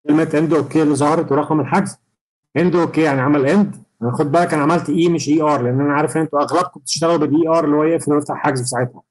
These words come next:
اند اكنك بتقول له سيف اند كلوز، سيف واقفل. هفتح بقى بعدين برقم الحجز باسم الراكب في اكتر من وسيله.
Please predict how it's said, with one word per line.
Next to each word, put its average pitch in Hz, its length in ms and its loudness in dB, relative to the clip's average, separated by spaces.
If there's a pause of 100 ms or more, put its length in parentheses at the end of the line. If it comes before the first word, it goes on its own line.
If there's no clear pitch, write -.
(440)
اند 175 460 -2 (160)
اكنك 165 340 0
بتقول 143 240 0
له 165 80 2
سيف 160 300 0
اند 135 140 2
كلوز، 120 440 -2
سيف 220 380 2
واقفل. 156 380 0 (640)
هفتح 190 320 0
بقى 170 200 2
بعدين 151 380 2
برقم 139 320 0
الحجز 139 500 0
باسم 127 320 -2
الراكب 196 400 0
في 208 180 0
اكتر 202 200 -2
من 185 100 2
وسيله. - 360 0